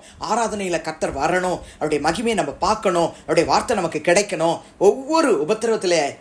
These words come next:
எங்க சிக்குண்டு கிடந்தாலும் சரி, அடிமைத்தனத்துல, அப்புறம் சிறையிருப்புல, வேற எதுலெல்லாம் கட்டப்பட்டிருக்காங்களோ எல்லாரையும் கர்த்தர் அவருடைய வார்த்தையினால் விடுவிச்சு, அவர் வரும்பொழுது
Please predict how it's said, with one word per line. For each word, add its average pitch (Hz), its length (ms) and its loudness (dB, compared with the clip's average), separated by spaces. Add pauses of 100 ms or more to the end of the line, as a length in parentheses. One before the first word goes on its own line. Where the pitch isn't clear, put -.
(220)
எங்க 233 680 0
சிக்குண்டு 226 360 -4
கிடந்தாலும் 175 300 0
சரி, 147 240 -2
அடிமைத்தனத்துல, 170 840 -2 (300)
அப்புறம் 143 480 -4
சிறையிருப்புல, 196 640 0 (180)
வேற 214 140 0
எதுலெல்லாம் 285 640 2 (840)
கட்டப்பட்டிருக்காங்களோ 208 960 -2
எல்லாரையும் 262 720 -2 (380)
கர்த்தர் 175 520 -4
அவருடைய 139 320 -4
வார்த்தையினால் 202 480 0
விடுவிச்சு, 175 680 0 (320)
அவர் 135 180 -6
வரும்பொழுது 190 920 2